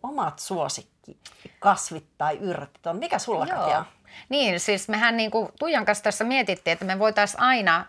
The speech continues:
Speaker 2: jakson
Speaker 1: Joo.
Speaker 2: lopuksi, niinku, jos meillä on
Speaker 1: Mm.
Speaker 2: vaikka tuota joku haastateltava henkilökin, niin häneltä kysyä, että,
Speaker 1: Kyllä.
Speaker 2: että mitkä on, on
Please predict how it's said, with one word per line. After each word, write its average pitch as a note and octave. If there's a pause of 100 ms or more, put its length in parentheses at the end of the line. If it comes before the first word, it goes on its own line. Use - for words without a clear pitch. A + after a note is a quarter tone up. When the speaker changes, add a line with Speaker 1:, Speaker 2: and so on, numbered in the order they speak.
Speaker 2:
jakson G3
Speaker 1:
Joo. F3+
Speaker 2:
lopuksi, F3
niinku, D#3+
jos E3
meillä E3
on E3
Speaker 1:
Mm. G#3+
Speaker 2:
vaikka E3+
tuota D#3+
joku E3
haastateltava E3
henkilökin, D#3+
niin D3+
häneltä D3+
kysyä, -
että, -
Speaker 1:
Kyllä. G#3+
Speaker 2:
että E3
mitkä D3
on, D3+ (440)
on D#3+